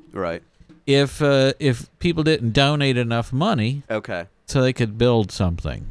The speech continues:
Speaker 1: Okay.
Speaker 2: You know, or
Speaker 1: Okay.
Speaker 2: something like that. That was the thing. Uh,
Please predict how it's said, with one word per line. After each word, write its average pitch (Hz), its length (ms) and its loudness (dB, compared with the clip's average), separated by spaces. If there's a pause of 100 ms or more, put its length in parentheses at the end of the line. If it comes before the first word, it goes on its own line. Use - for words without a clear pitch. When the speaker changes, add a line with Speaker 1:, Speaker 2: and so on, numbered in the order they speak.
Speaker 1:
Okay. 92 380 -10
Speaker 2:
You 85 140 -4
know, 80 340 -6
or 95 60 -6
Speaker 1:
Okay. 95 60 -6
Speaker 2:
something 151 360 0
like 90 240 -2
that. - 240 -8
That 98 180 -4
was 98 160 -6
the 92 140 -4
thing. 80 300 -8 (1040)
Uh, 135 300 2